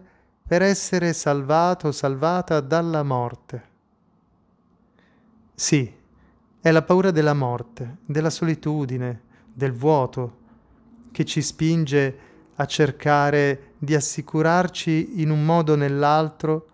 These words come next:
una sicurezza che ci rassereni, che quieti la nostra angoscia del vivere, la nostra paura di morire e che ci permetta di sopportare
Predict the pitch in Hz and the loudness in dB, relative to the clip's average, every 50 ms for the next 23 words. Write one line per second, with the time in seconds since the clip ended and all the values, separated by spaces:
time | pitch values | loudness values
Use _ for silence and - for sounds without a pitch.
0 | _ _ _ _ _ _ _ _ _ _ _ _ - 175 180 170 - - 175 - | _ _ _ _ _ _ _ _ _ _ _ _ -2 0 2 2 0 0 -4 -4
1 | - 170 165 170 170 - - - 160 147 - 156 147 - - - 156 143 147 139 | -2 0 0 0 0 -2 -2 -2 -2 -2 -2 -4 -6 -6 -4 -4 -2 0 0 -2
2 | - - - 139 131 131 127 123 123 120 123 123 123 110 _ _ _ _ _ _ | -4 -4 -4 -4 -2 -2 -2 -4 -4 -4 -6 -8 -8 -10 _ _ _ _ _ _
3 | _ _ _ _ _ _ - - 170 - - - 180 170 165 160 - - 160 151 | _ _ _ _ _ _ -8 -6 -6 -4 0 2 4 4 4 2 0 0 0 0
4 | 147 143 143 143 135 - - 147 143 143 143 139 147 147 143 - - - 139 131 | 0 0 0 -2 -4 -4 -4 -2 -2 -2 0 0 0 0 0 -2 -2 -4 -2 -2
5 | 135 131 131 120 135 143 143 139 123 131 123 127 127 127 131 139 139 - - - | -2 -4 -4 -4 -4 -4 -2 -2 -2 -2 -2 -2 -2 -2 -2 -2 -4 -4 -4 0
6 | 139 139 135 127 131 - - - _ _ _ - 147 151 147 151 151 143 143 143 | 2 2 2 0 -2 -8 -20 -20 _ _ _ 0 2 2 2 2 2 0 0 0
7 | 135 139 139 135 135 135 135 147 147 143 135 127 131 123 123 - _ _ _ _ | 0 0 0 0 0 0 0 -2 -2 -2 -2 -2 -4 -4 -6 -8 _ _ _ _
8 | _ _ _ - _ - 156 - 185 - - 185 - 185 175 190 214 208 208 180 | _ _ _ -16 _ -8 -2 -2 -2 0 0 0 0 2 2 4 2 2 4 2
9 | 160 143 147 135 - 170 143 - - - 165 156 - - - 175 180 190 190 180 | 0 0 0 -4 -2 -4 -4 -4 0 0 0 0 0 -2 0 2 2 4 2 2
10 | 175 160 - | 2 0 -2